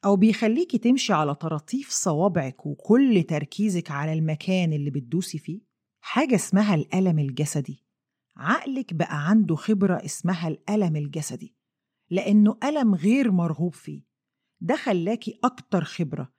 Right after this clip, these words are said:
إنك ما تتعرضيش للألم ده تاني على قد ما تقدري طبعًا. الألم الجسدي ده بيوازيه حاجة تانية اسمها الألم النفسي.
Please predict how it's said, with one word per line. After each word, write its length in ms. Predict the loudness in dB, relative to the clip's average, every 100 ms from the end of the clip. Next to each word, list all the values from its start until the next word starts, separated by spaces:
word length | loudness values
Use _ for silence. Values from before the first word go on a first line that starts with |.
| _ _
إنك 300 | 2 2 2
ما 80 | 0
تتعرضيش 680 | -2 -2 -2 -2 -2 -4 0
للألم 420 | -2 0 2 2
ده 100 | 2
تاني 380 | -2 -4 -6 -8 -6
على 160 | -2
قد 200 | 0 0
ما 100 | 0
تقدري 340 | 0 0 0 0
طبعًا. 320 | -2 -6 -10 _ _ _ _ _ 0
الألم 420 | 2 2 4 6
الجسدي 540 | 4 2 0 0 0
ده 140 | 2 2
بيوازيه 500 | 2 2 0 0 -2
حاجة 340 | 0 0 2
تانية 280 | 2 4 4
اسمها 360 | 2 0 0
الألم 360 | -2 2 4 4
النفسي. 560 | 2 0 -4 -8 -14